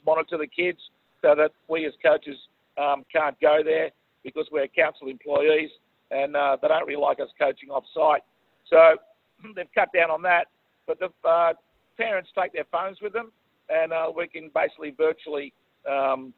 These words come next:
through the, through that work system, um, see what they're doing and give them pointers. The other thing is quite a number of kids here have backyard pools. So it's been a great learning curve,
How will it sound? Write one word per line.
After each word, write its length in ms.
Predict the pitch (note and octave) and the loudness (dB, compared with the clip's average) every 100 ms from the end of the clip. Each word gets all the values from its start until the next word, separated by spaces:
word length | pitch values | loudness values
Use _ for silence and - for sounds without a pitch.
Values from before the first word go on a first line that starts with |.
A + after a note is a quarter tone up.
| - | -10
through 140 | E3 | -6
the, 200 | D3 D3 - | -4 -4 -6
through 140 | - D#3 | -6 0
that 200 | D3+ - _ _ - | 0 0 _ _ -6
work 240 | E3+ G3 - _ - | -2 -2 -6 _ -12
system, 400 | E3+ - E3+ E3 _ _ _ - | -12 0 0 0 _ _ _ -2
um, 260 | D3 D3+ - | 0 0 -2
see 80 | F3 | 2
what 160 | D#3+ - | 2 2
they're 120 | D3+ | 0
doing 380 | D#3 D3+ D3 D3 | 2 2 0 -6
and 140 | - D3+ | -12 -8
give 100 | D3 | -6
them 120 | C#3+ | -6
pointers. 380 | D#3 D#3+ D3 - _ _ E3+ | -6 -4 -4 -6 _ _ 4
The 80 | |
other 180 | G3+ G3 | 8 8
thing 200 | F3 E3+ | 6 2
is 200 | F3+ F3 - | 2 0 2
quite 160 | F#3 D#3+ | 2 2
a 40 | |
number 240 | E3 E3+ | -2 -4
of 100 | D#3 | -6
kids 240 | - E3+ - D#3+ | -6 -10 -10 -10
here 240 | E3 D#3 - _ _ | -8 -8 -10 _ _
have 160 | D#3 - | -2 2
backyard 460 | E3 - D3+ C#3+ - | 2 2 2 0 -2
pools. 320 | E3+ D#3+ C#3+ - _ _ _ _ | -6 -6 -10 -18 _ _ _ _
So 360 | D#3+ D#3 D#3+ - _ _ - | 0 2 2 0 _ _ -14
it's 140 | D3+ - | -14 -4
been 160 | A#3 F3+ | -4 -2
a 40 | |
great 440 | - E3+ G3 G3+ - | -6 -2 0 0 -4
learning 340 | D#3+ D3+ F#3+ F#3 | -4 -4 -4 -6
curve, 280 | E3 D#3+ D#3 | -2 0 -2